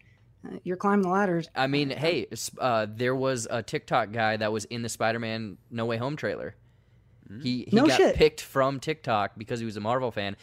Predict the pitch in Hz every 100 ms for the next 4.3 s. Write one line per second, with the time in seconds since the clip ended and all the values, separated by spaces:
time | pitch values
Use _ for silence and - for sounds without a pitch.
0 | - 107 110 - _ _ _ _ _ -
1 | 160 147 123 139 131 123 120 123 127 87
2 | - - _ _ _ _ _ - 240 320
3 | 311 247 196 226 220 190 175 180 180 -
4 | 175 160 175